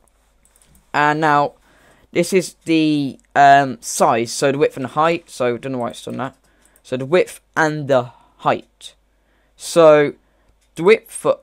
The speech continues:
us is gonna stay the same. So the width is obviously... So the width is going to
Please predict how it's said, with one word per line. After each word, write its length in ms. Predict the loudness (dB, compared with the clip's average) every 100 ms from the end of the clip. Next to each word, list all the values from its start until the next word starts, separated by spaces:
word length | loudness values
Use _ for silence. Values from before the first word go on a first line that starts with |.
| 4
us 280 | 4 4 -4
is 120 | -6
gonna 200 | -6 -6
stay 280 | -4 -2 -2
the 100 | -4
same. 440 | -6 -4 -4 -8 _ _ _ _ _
So 280 | -6 -2 0
the 100 | -2
width 340 | -2 -2 -6 -20 _ -4
is 440 | -2 0 -2 -4 -2
obviously... 1400 | -2 -2 -10 -10 -6 -4 -4 -4 -6 -6 -8 -10 -16 _ _ _ _
So 140 | -10 2
the 40 |
width 280 | 2 2 -10
is 220 | -4 -4 0
going 280 | 0 0
to 180 | -8 -14